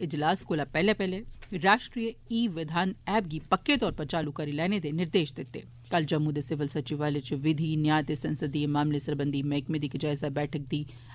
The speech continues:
अध्यक्षता करदे होई मुक्खमंत्री होरें हाई कोर्ट मतैह्त अदालतें, एडवोकेट जनरल दे दफ्तर ते विधानसभा दे कम्मकाज दा जायजा लैता। उनें अधिकारियें गी निर्देश दित्ता जे ई विधान ऐप गी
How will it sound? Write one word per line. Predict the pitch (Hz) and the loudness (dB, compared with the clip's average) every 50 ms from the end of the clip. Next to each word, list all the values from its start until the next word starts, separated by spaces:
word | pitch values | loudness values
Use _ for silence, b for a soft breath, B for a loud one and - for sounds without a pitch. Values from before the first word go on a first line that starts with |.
| B - | B -4
अध्यक्षता | 190 175 135 - - 180 - - - - 302 | -4 -4 -4 -4 -4 -4 -4 -2 2 4 4
करदे | 269 - 220 196 190 220 | 4 4 2 4 6 6
होई | 208 208 208 B B B B - 175 | 6 6 4 B B B B 2 4
मुक्खमंत्री | 190 214 - - 269 269 240 226 - 285 | 6 6 6 6 6 6 6 6 4 2
होरें | 269 254 226 220 233 233 B B B B - | 2 2 2 2 0 -2 B B B B 6
हाई | 233 240 226 190 | 6 8 8 8
कोर्ट | - - - 185 180 - | 4 2 0 0 2 2
मतैह्त | 175 160 160 - 170 170 185 185 - | 0 -2 0 2 2 2 2 0 -2
अदालतें, | - 190 160 143 147 151 160 165 - - 190 196 214 208 - | -8 -6 -4 0 0 0 0 0 0 0 0 0 0 -2 -2
एडवोकेट | 202 170 156 151 151 160 147 - 175 156 147 143 131 | -4 -2 -2 -2 -2 -2 -2 -2 -2 -2 -2 -4 -4
जनरल | - 170 165 170 165 160 147 | -2 -2 0 0 0 -2 -2
दे | 127 160 156 | -2 -4 -4
दफ्तर | 139 127 - 175 175 - - - 208 214 | -4 0 0 0 0 0 -2 0 0 0
ते | 214 - - 151 | 0 0 -2 -2
विधानसभा | 143 156 151 151 180 180 160 151 - - 175 151 175 180 | -2 -2 0 2 2 2 2 0 -2 -4 -2 0 2 2
दे | 170 165 147 | 2 2 -2
कम्मकाज | 127 - 165 160 170 151 - 165 160 165 165 - | -2 -2 -2 -2 -2 -2 -2 0 0 0 0 0
दा | 156 147 | -2 -2
जायजा | 143 - 185 175 165 175 151 | 0 2 2 2 2 0 -2
लैता। | 139 139 - - 151 - - B B B B B - | -4 -4 -6 -6 -8 -8 -8 B B B B B 0
उनें | 226 226 247 | 4 4 4
अधिकारियें | 240 214 240 - 247 254 294 359 370 320 | 4 4 4 4 4 4 4 4 2 2
गी | 208 170 | 2 2
निर्देश | 165 147 139 156 151 151 151 - | 0 -2 -2 -4 -6 -6 -8 -6
दित्ता | - 156 147 - 190 214 | -6 -6 -6 -2 0 0
जे | 233 214 208 190 - - - | 2 2 0 -4 -4 -8 -6
ई | 220 226 247 240 202 | -4 -2 0 0 0
विधान | 151 160 151 143 160 175 175 165 - - - | -2 -4 -6 -2 0 0 0 0 -4 -6 -2
ऐप | 180 202 233 226 | 4 4 4 4
गी | 180 151 151 147 - | 4 0 -4 -6 -6